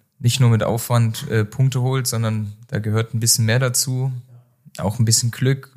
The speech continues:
Vor allem das Spielglück, wenn man sich die Partien so anguckt, ist eine schwierige Phase. Und das tut dann irgendwie weh, wenn man, also ich weiß, was, was die Jungs auch investieren und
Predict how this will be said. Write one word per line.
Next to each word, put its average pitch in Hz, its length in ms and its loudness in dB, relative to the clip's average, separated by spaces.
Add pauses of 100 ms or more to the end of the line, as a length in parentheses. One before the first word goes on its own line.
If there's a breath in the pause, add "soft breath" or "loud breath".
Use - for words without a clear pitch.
Vor - 160 -4
allem 123 180 6
das 117 100 4
Spielglück, 135 560 0
wenn 127 100 2
man 120 140 4
sich 120 140 -4
die 120 100 -4
Partien 123 420 2
so 113 120 2
anguckt, 123 540 0 (560 loud breath)
ist - 180 -2
eine 131 60 4
schwierige 143 380 2
Phase. 127 480 0 (540 loud breath)
Und 110 520 0 (220)
das - 180 0
tut 135 180 -4
dann 131 120 2
irgendwie 127 380 0
weh, 127 200 2
wenn 110 100 2
man, 107 300 -2 (500)
also 107 200 -2
ich - 200 -2
weiß, 123 300 2
was, - 360 0
was 110 160 -2
die 117 80 -2
Jungs 135 240 4
auch 113 140 -4
investieren 139 680 0
und 117 360 -4